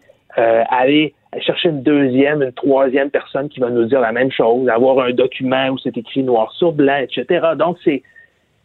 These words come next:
c'est un travail qui est exigeant, euh, mais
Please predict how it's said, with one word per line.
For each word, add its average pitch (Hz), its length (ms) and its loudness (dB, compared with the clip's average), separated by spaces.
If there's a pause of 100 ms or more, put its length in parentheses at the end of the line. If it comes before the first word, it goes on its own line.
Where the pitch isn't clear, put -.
(360)
c'est - 160 -4
un 156 100 0
travail 175 400 0
qui 165 140 -4
est - 160 -4
exigeant, 127 680 -4 (540)
euh, 127 400 0
mais 170 320 0